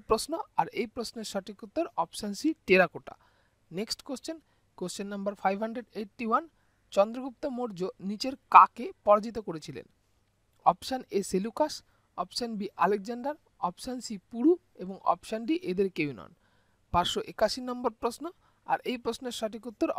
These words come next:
অপশন এ সেলুকাস। নেক্সট কোশ্চেন, কোশ্চেন নাম্বার ফাইভ হান্ড্রেড এইটটি টু, মৌর্যদের পরে মধ্য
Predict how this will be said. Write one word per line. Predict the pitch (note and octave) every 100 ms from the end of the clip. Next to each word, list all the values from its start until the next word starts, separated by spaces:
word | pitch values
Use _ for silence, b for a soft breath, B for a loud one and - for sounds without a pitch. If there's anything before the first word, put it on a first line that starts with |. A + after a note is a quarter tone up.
| F3
অপশন | - G#3+ - B3+
এ | D#4+ - -
সেলুকাস। | G3 F#3 - A2 - - _ _ _ _ E3
নেক্সট | G#3+ - -
কোশ্চেন, | C#4 - D#4+ _ _ _ -
কোশ্চেন | F3+ - G#3
নাম্বার | G#3 G#3 G#3
ফাইভ | F#3+ G3
হান্ড্রেড | G#3+ A3+ A3 -
এইটটি | G#3 - A#3
টু, | E4 - _ _ _ -
মৌর্যদের | E3+ G#3+ F#3+ B3+ D4+ -
পরে | F3 F3 A3+ _ _ E3
মধ্য | F#3 G3+